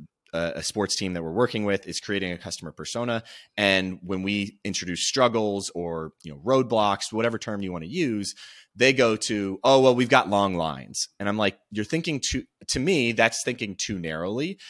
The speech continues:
You need to be thinking more broadly into what is the story in this person's life. But I'm curious as to your take as to, like, how, if somebody's trying to create this story, real, real life, and they're trying to do it for their, their customers, where should they start thinking about it? How narrow or broad should they go when thinking about struggles?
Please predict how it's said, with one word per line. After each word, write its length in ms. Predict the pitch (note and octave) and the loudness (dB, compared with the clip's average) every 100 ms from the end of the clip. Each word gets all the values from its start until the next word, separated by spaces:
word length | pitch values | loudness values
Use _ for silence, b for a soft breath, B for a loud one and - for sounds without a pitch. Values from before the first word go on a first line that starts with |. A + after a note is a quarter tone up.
| B B | B B
You 100 | A2+ | 0
need 140 | B2 | 0
to 60 | A#2+ | 0
be 100 | A2+ | -2
thinking 320 | A2+ G#2 G2 | -2 -4 -4
more 180 | F#2+ F2 | -2 -2
broadly 560 | F2+ F2 F2+ F2+ F2+ | -2 0 0 0 -4
into 220 | F2 - | -4 -8
what 200 | F2 F2+ | -6 -2
is 180 | F#2 F2 | -2 -4
the 100 | F2 | -6
story 440 | - - D#2+ E2+ E2+ | -6 -4 -4 -4 -4
in 120 | D#2+ | -6
this 120 | D2 | -10
person's 460 | - E2 - C#2+ B1 | -10 -10 -10 -14 -14
life. 400 | C#2+ C3 - - B B | -10 -10 -12 -18 B B
But 80 | - | -2
I'm 100 | B2 | -2
curious 320 | C#3 E3+ E3 | 0 0 0
as 100 | D3 | -2
to 100 | - | -4
your 220 | G2+ G2 G2 | -4 -4 -4
take 260 | G2+ F#2+ | -4 -6
as 140 | F2 - | -6 -8
to, 80 | |
like, 140 | E2+ - | -10 -8
how, 420 | - G#2+ A#2+ A#2 - | -2 0 0 -2 -8
if 100 | - | -4
somebody's 300 | C#3 E3+ - | -2 0 0
trying 200 | D3 C#3+ | 0 -2
to 40 | |
create 300 | - G#2 G2+ | -2 -4 -6
this 160 | F2 - | -6 -8
story, 320 | F2 D#2 D#2+ | -6 -8 -8
real, 320 | D#2+ F2+ G#2 _ | -4 -4 -4 _
real 160 | F#2 A2 | -4 -2
life, 360 | D2+ D#2+ - _ b b b b - | -4 -8 -12 _ b b b b -8
and 120 | F2+ | -2
they're 80 | F#2+ | -2
trying 200 | - G#2+ | 0 0
to 80 | B2 | 2
do 120 | A#2 | 2
it 40 | A#2 | 2
for 120 | G#2+ | 0
their, 260 | G#2+ G#2+ - | 0 -2 -6
their 300 | F#2 F#2+ F#2+ _ - - | -4 -4 -4 _ -20 -2
customers, 560 | A2 - E2 D2 D2+ - | -2 -2 -8 -12 -14 -12
where 240 | E2+ G#2 | -4 -2
should 200 | C3+ C#3 | -2 -2
they 100 | A#2 | -2
start 380 | - G2+ F#2+ - | -2 -2 -4 -6
thinking 260 | F#2 F2+ F2 | -10 -8 -10
about 240 | D#2 D#2+ | -8 -10
it? 60 | D#2+ | -4
How 180 | A2 | -2
narrow 360 | A2 F#2 F#2 G2 | 0 0 -2 -2
or 120 | F2+ | -2
broad 380 | D2 E2 D#2+ E2 | -4 -6 -6 -6
should 160 | F#2 D#2 | -8 -8
they 100 | D2+ | -10
go 240 | D2+ D2+ | -8 -8
when 180 | D2 D2+ | -10 -12
thinking 300 | D#2+ D2+ D2+ | -12 -14 -14
about 260 | D2 B1+ | -12 -10
struggles? 640 | - - G1+ - - - - | -8 -8 -10 -14 -8 -8 -8